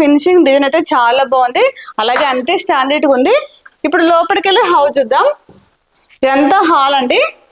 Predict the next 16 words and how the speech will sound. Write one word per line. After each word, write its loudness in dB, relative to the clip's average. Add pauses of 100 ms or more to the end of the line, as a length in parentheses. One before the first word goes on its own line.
(1300)
ఇది 0
వచ్చేసి 0 (140)
హాల్. 0 (360)
ఇక్కడ 0
మనకి 2 (120)
టీవీ 2 (120)
పాయింట్ 0
ఇచ్చారు. 0 (280)
కింద 2 (120)
గ్రానైట్ 0
ఇచ్చారు. 0
ఇవన్నీ -2
సెల్ఫ్స్. -2 (400)
హాల్ 0
లో 4 (140)
ఫాల్ 2